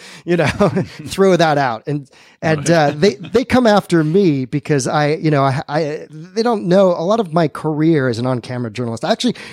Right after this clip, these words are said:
Speaker 1: covered anarchist actions at U C Berkeley, two thousand seven. There was a giant tree sit where they tried to stop the building of the, uh, sports athletic facility. And, uh,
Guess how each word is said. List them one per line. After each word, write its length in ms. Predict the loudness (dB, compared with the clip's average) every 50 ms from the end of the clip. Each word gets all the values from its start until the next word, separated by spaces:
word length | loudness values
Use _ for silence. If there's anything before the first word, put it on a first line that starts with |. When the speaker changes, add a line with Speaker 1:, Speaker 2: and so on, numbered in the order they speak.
| -4
Speaker 1:
covered 400 | 0 0 2 4 4 2 2 0 -2 -2
anarchist 460 | 0 2 2 2 2 0 -2 -4 -2
actions 360 | -4 -4 -4 -4 -4 -4 -4
at 120 | -4 -2 0
U 80 | 0 0
C 160 | 2 0 2
Berkeley, 320 | 2 0 2 2 0 0
two 120 | 0 0 0
thousand 260 | 0 2 2 2 0
seven. 260 | -2 -2 -2 -2 -2 -4
There 80 | -6
was 80 | -8 -10
a 60 | -8
giant 340 | -6 -4 -2 -2 -2 -2 -4
tree 300 | -6 -2 0 2 2 2
sit 260 | 2 0 -4 -6 -8 _
where 140 | -8 -4 -2
they 120 | -2 -2
tried 240 | -4 -4 -4 -4 -2
to 60 | -2
stop 420 | -2 -4 -2 0 0 0 0 -2 -4
the 80 | -4
building 420 | -2 0 0 2 2 2 0 0 -2
of 300 | -2 -2 0 0 -2 -2 -8 -16 -20 -20 -20 -16 -6
the, 220 | -2 0 2 2
uh, 40 | 2 2 0
sports 580 | 0 -2 -2 0 0 0 0 0 0 -2 -4 -2 -4
athletic 480 | -6 -6 -6 -4 -2 0 0 0 0 -2
facility. 640 | -4 -6 -4 -4 -6 -8 -10 -12 -14 -16 -18 -12 -6
And, 300 | -4 -2 -2 -2 -2 -2
uh, 180 | -2 -2 -4